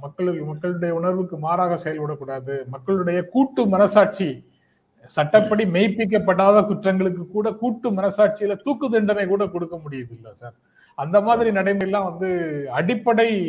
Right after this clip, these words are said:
Speaker 1: அஹ், சர்வதேச கன்வென்ஷன்ஸுக்கு எதிரானது, அல்லது நம்ம சு-, சு-, நம்ம நாட்டு, நம்ம மனிதர்களுடைய விழுமியங்களுக்கு எதிரானது, ஜனநாயக விழுமியங்களுக்கு எதிரானது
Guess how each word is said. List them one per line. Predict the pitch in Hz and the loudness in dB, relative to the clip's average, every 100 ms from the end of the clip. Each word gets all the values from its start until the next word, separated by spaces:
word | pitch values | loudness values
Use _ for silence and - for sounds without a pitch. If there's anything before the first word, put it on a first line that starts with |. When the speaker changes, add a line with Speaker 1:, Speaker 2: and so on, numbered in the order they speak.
| 147 135 127 123 113 - _ _ _ _ _ _ _ _ _ | -6 -8 -10 -12 -14 -20 _ _ _ _ _ _ _ _ _
Speaker 1:
அஹ், | 127 | -16
சர்வதேச | 123 156 156 185 196 190 | -6 -2 0 0 0 0
கன்வென்ஷன்ஸுக்கு | 180 170 185 190 180 196 175 185 180 175 | 0 -2 0 -2 -2 -4 -4 -6 -6 -6
எதிரானது, | 170 170 175 170 165 170 170 _ _ _ | -4 -2 -2 -2 -4 -6 -8 _ _ _
அல்லது | 170 156 160 175 175 170 160 151 147 143 139 135 | -4 -2 -2 -2 -2 -2 -4 -6 -8 -10 -10 -10
நம்ம | 156 190 160 | -4 -4 -4
சு-, | - _ _ - - | -8 _ _ -18 -18
சு-, | 147 - - - - - - | -18 -20 -20 -20 -20 -20 -18
நம்ம | 143 151 | -4 2
நாட்டு, | 180 175 202 202 196 | 2 4 4 4 2
நம்ம | 156 175 | -4 -4
மனிதர்களுடைய | 165 190 202 202 190 190 196 | -2 2 4 6 4 4 2
விழுமியங்களுக்கு | 175 185 190 190 175 175 165 | 2 0 0 -2 -2 -4 -6
எதிரானது, | 151 151 151 143 135 143 147 | -6 -4 -4 -6 -10 -10 -10
ஜனநாயக | 143 156 160 151 | -10 -6 -4 -2
விழுமியங்களுக்கு | 143 143 139 - 135 131 | -4 -6 -20 -16 -14 -10
எதிரானது | 135 135 127 127 127 | -8 -8 -8 -10 -12